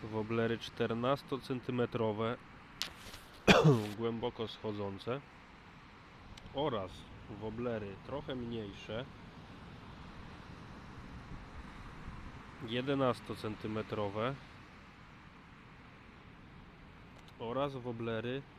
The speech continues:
dwa woblery większe, woblery osiemnastocentymetrowe.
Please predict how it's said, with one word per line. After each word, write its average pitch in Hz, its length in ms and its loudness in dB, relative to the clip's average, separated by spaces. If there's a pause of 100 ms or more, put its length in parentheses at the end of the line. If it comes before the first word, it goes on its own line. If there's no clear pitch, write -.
(680)
dwa 113 260 0
woblery 113 440 -2
większe, 117 720 -2 (1500)
woblery 113 540 -2
osiemnastocentymetrowe. 101 1700 -2